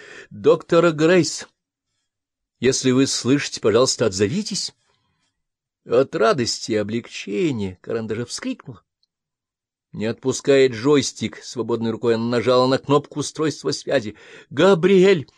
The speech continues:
"Доброе утро, доктор Грейс! Пожалуйста, ответьте Фатому!" Хьюи, наконец, добрался до станции,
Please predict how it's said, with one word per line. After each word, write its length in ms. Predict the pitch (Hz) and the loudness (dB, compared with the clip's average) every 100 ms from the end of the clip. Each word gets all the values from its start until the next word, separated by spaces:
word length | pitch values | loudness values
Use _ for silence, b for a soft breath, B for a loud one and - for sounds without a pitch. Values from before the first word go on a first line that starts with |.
| b b | b b
"Доброе 640 | 90 95 165 208 202 190 196 | -2 4 4 6 6 6 6
утро, 300 | 220 165 131 | 2 0 2
доктор 360 | - - 127 | 2 2 0
Грейс! 400 | 107 135 143 - _ _ _ | 4 2 2 -6 _ _ _
Пожалуйста, 480 | - 104 131 127 117 | -2 2 2 2 2
ответьте 560 | 110 104 170 175 240 226 | 2 0 -2 -2 -6 -6
Фатому!" 580 | - 220 - 165 131 _ _ _ _ _ _ _ _ _ _ _ - | -4 -4 -4 -6 -6 _ _ _ _ _ _ _ _ _ _ _ -20
Хьюи, 360 | - 92 110 113 | -14 -8 -4 -2
наконец, 380 | 107 110 113 90 | -2 -2 -2 -4
добрался 640 | 87 110 127 170 190 - | 0 2 4 2 2 2
до 120 | 190 185 | 2 2
станции, 640 | - 180 175 139 156 | 0 -2 -2 -4 -10